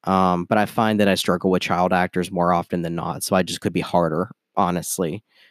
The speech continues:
on them than what they deserve. They're kid actors. What are you gonna do? Um, I don't know. I would say it's probably worth seeing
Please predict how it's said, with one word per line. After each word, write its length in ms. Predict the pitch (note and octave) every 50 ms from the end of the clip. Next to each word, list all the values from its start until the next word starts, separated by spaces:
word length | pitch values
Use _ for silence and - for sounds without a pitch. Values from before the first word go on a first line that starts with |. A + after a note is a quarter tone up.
| _ _ -
on 240 | F2+ F#2 F2+ F2 E2
them 220 | E2 E2+ F2 F2+
than 380 | E2+ F#2 F2 E2+ F2 F2 - - _ _ -
what 240 | G2 G2+ G2 F#2+ -
they 120 | - F2
deserve. 560 | E2 E2+ E2+ E2+ F#2 F2 F#2 F2+ F2+ - - -
They're 160 | - F#2 A2+ G#2
kid 180 | - G#2+ G2+
actors. 360 | G2 F#2+ F2+ - - F#2 F2+
What 100 | G2 F#2
are 40 | F2+
you 80 | F2+ F2+
gonna 120 | F2 F2+
do? 320 | E2+ - F#2 F#2 F2 F2+ - _ _ _ _ _ _ _ _ _ _ - - _ _ _ _
Um, 460 | - G2+ F#2+ F#2 F2 E2+ F2 F2 G2 _ _ _ _ _ _ _ _ _ _ _ _ _ _ _ _ _ _ - _ _ _ _ _ _ _ _ _ _ _ _ _ _ _ _ _ _ _ _ _ _ _ _ _ _ _ -
I 140 | F3 F#3 F#3
don't 80 | D3
know. 180 | B2+ A2+ G2+ G2+ -
I 100 | G#2+ C#3
would 140 | C#3+ C3 -
say 160 | - B2 A#2
it's 120 | G#2 -
probably 400 | - - A2 G#2 A2 A2 G#2 G#2
worth 280 | G2 G2+ G#2 G2+ - -
seeing 560 | - - G2+ F#2+ G2 G2+ G#2+ A2+ A#2 A#2